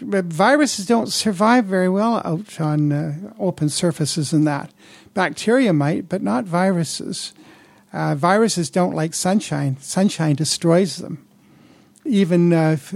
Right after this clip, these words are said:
uh, full spectrum lighting, if there's any ultraviolet, uh, rays, uh, in the lighting, it will oxidize the, the virus and destroy it. And of course, they don't like heat. We already know that.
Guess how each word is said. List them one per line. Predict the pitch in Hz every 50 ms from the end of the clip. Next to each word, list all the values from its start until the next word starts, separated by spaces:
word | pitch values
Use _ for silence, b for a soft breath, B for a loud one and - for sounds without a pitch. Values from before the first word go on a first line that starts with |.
| -
uh, | - 165 151 147
full | 143 - - - 190 196
spectrum | 190 - - 196 190 185 - 175 165
lighting, | 160 180 220 233 208 151 143 135 - b b b b b b b b b b
if | 180 143 -
there's | 170 156 - 196
any | 190 190 208 196
ultraviolet, | 185 180 185 - - 185 156 143 170 165 165 160 156 - 202 214 - - -
uh, | - 165 156 156 151 143
rays, | 147 170 185 185 156 143 147 - - - -
uh, | 160 151 143 139 143 139 - b b b b b b b
in | 185 170 165
the | 165
lighting, | 170 180 190 185 151 135 147
it | 170 175 170 170 160
will | 165 160 156 165 175 175 170
oxidize | 170 170 170 175 - - - 190 156 156 147 147 151 165 170 - - -
the, | - 156 160 175
the | 165 160 160
virus | 151 170 185 220 226 175 143 - -
and | 165 -
destroy | 175 - - - - 202 226 233
it. | 196 - - - B B B B B B B B B B B B B
And | 165 160
of | 165 -
course, | - 170 160 - -
they | -
don't | 160 175 185 170 156
like | 147 147 151
heat. | - - - 147 139 143 - - - -
We | 151
already | 143 143 147 147 147 139 143
know | 143 135 127 123
that. | 135 170 196 175 175 226 226 -